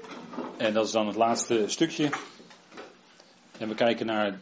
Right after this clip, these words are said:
Bijbelboek Openbaring. En we hebben al heel even gezien met elkaar. In Openbaring één vers zes lezen we over koningen en priesters. Nou, dan is het voor ons al onmiskenbaar.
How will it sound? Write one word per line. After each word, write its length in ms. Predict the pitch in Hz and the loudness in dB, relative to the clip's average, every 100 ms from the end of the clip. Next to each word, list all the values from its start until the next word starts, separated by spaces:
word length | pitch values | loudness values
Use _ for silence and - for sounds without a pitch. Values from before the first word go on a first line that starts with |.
| - | -8
Bijbelboek 500 | 101 117 120 107 101 | 0 2 2 0 -2
Openbaring. 760 | 120 113 98 101 131 123 120 117 - | 0 0 4 4 4 2 -2 -4 -12
En 100 | 107 | -8
we 60 | 101 | -4
hebben 280 | 98 101 98 - | -2 -2 -4 -4
al 120 | 107 | -4
heel 240 | 101 127 | 2 4
even 200 | 135 117 | 6 4
gezien 220 | 110 110 | 0 -4
met 120 | 113 107 | -4 -4
elkaar. 440 | - 98 95 95 - - - - - | -2 -2 -2 -8 -16 -20 -20 -20 -16
In 300 | - 104 104 | -6 -4 -2
Openbaring 440 | 104 101 104 104 123 | -2 -2 2 2 2
één 160 | 120 | 0
vers 200 | 104 107 | 2 0
zes 340 | - 123 - - - | 2 0 0 -10 -6
lezen 360 | 104 113 107 | 0 2 0
we 60 | 107 | -2
over 440 | 104 95 98 90 | -2 -2 -4 -2
koningen 360 | - 120 110 92 | 2 2 2 -4
en 80 | 87 | -6
priesters. 560 | 131 147 139 135 - | -4 0 0 -2 -6
Nou, 220 | 107 98 | -6 -4
dan 120 | 92 101 | -4 -4
is 120 | 98 | -6
het 80 | - | -6
voor 120 | 110 | -4
ons 180 | 110 101 | -2 -2
al 160 | 95 117 | -2 2
onmiskenbaar. 800 | 123 107 104 117 110 104 98 | 2 2 0 -2 0 0 0